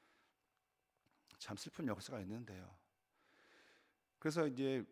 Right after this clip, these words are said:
류성룡이라는 이 영의정이 이제 관직을 그만두고 자택에 머물면서 정말 놀라운 글을 한 편 씁니다. 그것이 다 한 번쯤은 들어보셨을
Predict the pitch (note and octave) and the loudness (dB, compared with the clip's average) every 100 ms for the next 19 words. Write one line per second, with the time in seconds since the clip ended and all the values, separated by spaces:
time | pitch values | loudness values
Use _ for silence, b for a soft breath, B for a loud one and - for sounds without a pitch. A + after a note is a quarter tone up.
0 | - G#2+ C3+ C#3 E3+ E3+ C3 G#2+ - A2 | -8 0 0 2 -2 0 0 -2 -6 -4
1 | A2 A2+ A2 G2 F2+ A2 G#2 F#2+ G#2+ F#2 | 0 0 0 0 0 -2 -2 -2 -2 -4
2 | F2 G2 F#2 F#2 G#2+ A2 G2 G#2 G2+ F2+ | -4 -6 -4 -2 0 -2 0 -2 -2 -4
3 | F2 F#2 A#2 D#3+ - _ _ _ _ _ | -4 -4 -4 -10 -18 _ _ _ _ _
4 | - - - A2 G#2 E2 G#2 A2+ F2 A2+ | -8 -8 -4 -2 -2 0 0 0 -2 -4
5 | B2 G2+ - b b b b b b b | -6 -6 -14 b b b b b b b
6 | _ - C3+ C#3+ G2 A2+ D#3 D#3 C#3 - | _ -8 0 2 2 2 2 0 0 -4
7 | A2+ A#2+ C3+ C3+ A#2+ - F3 D#3 G#2 F#2 | -6 -4 -6 -6 -6 -6 -6 -6 -6 -6
8 | F2 F2 _ _ _ _ - A2 A2 - | -8 -14 _ _ _ _ -8 -4 -2 -4
9 | - F#2+ A#2 D3 C#3 B2 A#2+ G#2 A2 G2 | -6 -4 -4 -4 -4 -4 -4 -4 -6 -4
10 | F2+ F2 - C3 | -6 -6 -6 -6